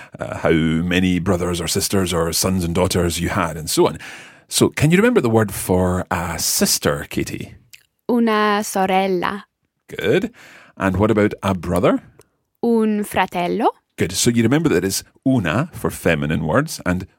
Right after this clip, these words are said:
Speaker 1: un for masculine words. Masculine members of the family, feminine members of the family. Now, we also learned how to say you have more than one brother, and that word changes in that situation. So it's not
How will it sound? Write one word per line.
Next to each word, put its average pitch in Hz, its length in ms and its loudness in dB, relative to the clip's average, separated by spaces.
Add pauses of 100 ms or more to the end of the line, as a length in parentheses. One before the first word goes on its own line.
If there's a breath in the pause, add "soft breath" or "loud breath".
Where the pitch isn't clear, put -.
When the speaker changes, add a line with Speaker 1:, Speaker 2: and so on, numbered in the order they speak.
(260)
Speaker 1:
un 107 400 0
for - 180 2
masculine 110 540 0
words. - 280 -4 (160)
Masculine 85 420 -2
members 82 300 2
of 87 60 -4
the 87 80 0
family, 85 400 2 (200 loud breath)
feminine 80 500 2
members 78 500 0
of - 160 -4
the 85 80 -4
family. - 460 0 (720 loud breath)
Now, 120 100 4
we 127 160 2
also - 360 2
learned 76 240 0
how 98 140 0
to 101 120 0
say 110 140 0
you 101 240 2
have 120 220 0 (160)
more 92 240 0
than 85 240 0
one 110 400 2
brother, 85 280 0
and 87 120 -2
that 110 200 0
word 101 240 0
changes 127 720 0 (360 loud breath)
in 92 160 2
that 85 160 2
situation. - 520 -2
So 87 200 2
it's - 160 0
not 101 180 0